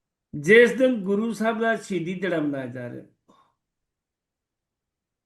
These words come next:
ਇਸ ਕਰਕੇ ਪ੍ਰਧਾਨ ਮੰਤਰੀ ਸਾਹਿਬ,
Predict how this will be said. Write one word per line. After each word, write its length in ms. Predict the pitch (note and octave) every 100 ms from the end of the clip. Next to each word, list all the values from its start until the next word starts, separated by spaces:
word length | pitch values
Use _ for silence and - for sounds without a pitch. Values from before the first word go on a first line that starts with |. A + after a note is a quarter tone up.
| _ _ _ _ _ _ _ _ _ _ _ _ _ _ _ -
ਇਸ 240 | A#3+ A#3
ਕਰਕੇ 420 | C4 B3 A#3+ C#4
ਪ੍ਰਧਾਨ 480 | B3 B3 G#3 F3 F#3+
ਮੰਤਰੀ 400 | G3+ F#3+ G#3+ G#3+
ਸਾਹਿਬ, 380 | F3 A3 A3+